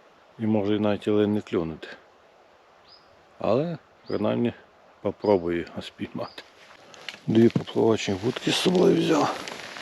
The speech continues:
Одна бере на пиксбола.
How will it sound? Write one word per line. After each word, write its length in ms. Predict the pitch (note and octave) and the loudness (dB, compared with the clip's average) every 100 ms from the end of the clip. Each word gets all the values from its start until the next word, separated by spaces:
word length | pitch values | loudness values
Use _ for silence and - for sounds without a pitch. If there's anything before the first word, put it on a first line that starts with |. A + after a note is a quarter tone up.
| - - - - - - - - - - - - - - - - - - - - - | -14 -14 -20 -20 -20 -20 -20 -20 -18 -16 -16 -16 -16 -18 -20 -18 -16 -14 -16 -18 -10
Одна 340 | G#2 F#2+ G#2 F#2+ | -4 2 2 4
бере 280 | G2 G2 | 2 2
на 140 | F#2+ G2 | 2 -2
пиксбола. 680 | - F#2+ - G#2+ D3 E3+ | -4 -6 0 4 6 4